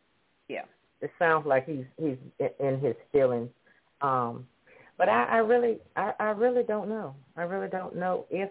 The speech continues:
Speaker 2: he would, um, you know, if he would hold out, he would play again. I mean, he would play with them or, you know what, at this
Speaker 1: Mm-hmm.
Speaker 2: point. But it sounds like he, he's really, his feelings is really hurt.
Speaker 1: Mm-hmm. Yeah.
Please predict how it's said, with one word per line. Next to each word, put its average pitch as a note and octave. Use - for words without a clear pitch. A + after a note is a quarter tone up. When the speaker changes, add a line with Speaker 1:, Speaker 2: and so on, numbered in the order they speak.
Speaker 2:
he G3
would, E3
um, D3+
you F#3
know, E3
if D3
he F3+
would E3
hold E3
out, E3
he E3+
would D3+
play D#3+
again. E3+
I D3
mean, C#3+
he E3+
would D#3+
play E3
with D#3
them D#3
or, C3+
you F3
know C#3+
what, D3
at C3
this C3
Speaker 1:
Mm-hmm. G#3+
Speaker 2:
point. G#2
But D3+
it -
sounds F#3
like -
he, E3
he's D#3
really, D3+
his D#3
feelings C#3
is A#2
really B2
hurt. A#2+
Speaker 1:
Mm-hmm. D3
Yeah. -